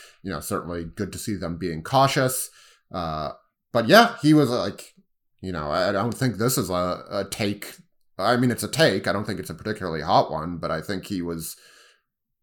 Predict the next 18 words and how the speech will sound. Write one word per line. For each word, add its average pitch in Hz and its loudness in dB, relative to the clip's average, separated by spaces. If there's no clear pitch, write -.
not 185 6
the 139 6
best 147 6
player 180 10
necessarily 160 4
for 147 0
the 139 2
Raptors 131 4
this 127 0
year, 123 4
but 95 0
the 104 -2
most 113 0
positive, 101 -2
s-, - -4
you 127 0
know, 78 -4
story 85 0